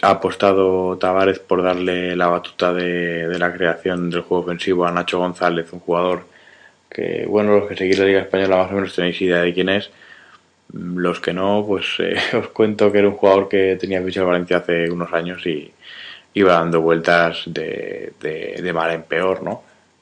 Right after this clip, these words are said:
No sé, algo tendrá. Mm, comentó Ariel Judas en el, en el podcast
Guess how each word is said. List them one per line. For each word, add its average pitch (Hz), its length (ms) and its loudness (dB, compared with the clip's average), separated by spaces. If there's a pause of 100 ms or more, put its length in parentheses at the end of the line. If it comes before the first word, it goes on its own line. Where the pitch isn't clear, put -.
(360)
No 107 400 4
sé, 101 440 4
algo 101 300 4
tendrá. 98 320 6
Mm, 95 880 -12
comentó 92 380 4
Ariel 101 260 8
Judas 101 320 4
en 90 160 2
el, 80 400 -2
en 80 140 -14
el 82 80 -16
podcast - 400 -4